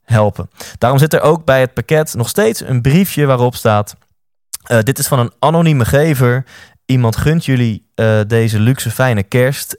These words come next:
En hij of zij hoopt dat als je zelf ooit in de gelegenheid bent om deze actie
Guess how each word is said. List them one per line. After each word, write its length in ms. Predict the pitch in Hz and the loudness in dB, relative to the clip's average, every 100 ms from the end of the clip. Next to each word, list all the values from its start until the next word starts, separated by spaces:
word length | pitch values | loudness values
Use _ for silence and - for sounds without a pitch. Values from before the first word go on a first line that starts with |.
| - | -2
En 400 | 127 151 180 180 - - _ | 0 2 0 -4 -12 -20 _
hij 240 | - 110 113 | -4 -2 0
of 120 | 110 | -2
zij 360 | - 107 104 - | -2 0 -2 -6
hoopt 680 | 98 104 110 131 - - | -4 0 2 0 -4 -8
dat 360 | 113 107 - - _ | -2 -2 -4 -18 _
als 240 | 101 101 | -2 -2
je 100 | 98 | -4
zelf 440 | 98 113 131 165 - | -2 0 0 0 -4
ooit 300 | 127 135 - | -2 -2 -2
in 100 | 117 | -4
de 80 | 104 | -2
gelegenheid 560 | 110 110 104 101 101 | 0 0 0 -2 0
bent 280 | 101 101 98 | 0 0 -2
om 120 | 101 | -4
deze 280 | 101 101 - | 0 0 0
actie 460 | - 98 - 92 | -4 -4 -6 -6